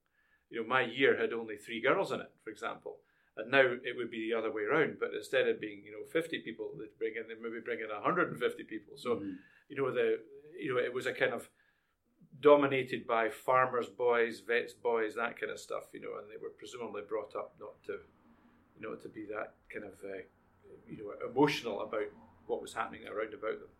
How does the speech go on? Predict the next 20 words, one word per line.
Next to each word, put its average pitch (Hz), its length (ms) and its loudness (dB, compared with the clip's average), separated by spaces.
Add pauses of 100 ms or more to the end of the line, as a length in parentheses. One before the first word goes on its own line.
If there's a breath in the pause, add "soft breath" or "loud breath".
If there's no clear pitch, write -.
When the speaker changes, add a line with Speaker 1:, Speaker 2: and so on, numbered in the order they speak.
(220)
Speaker 2:
Okay. 87 160 -16 (240)
It's - 100 -20
not 113 180 -14
manly 101 320 -6
to - 100 -18
show 90 200 -10
emotion. 90 340 -10 (380 loud breath)
Speaker 1:
Well, 190 340 8
also, 226 280 10
you 190 80 12
know, 160 100 6
from 143 160 6
the - 60 -2
Speaker 2:
<laughs> - 0 -
Speaker 1:
point 139 180 4
of 120 60 0
view 123 140 0
of - 100 -6
these 135 200 -6
guys, 120 320 4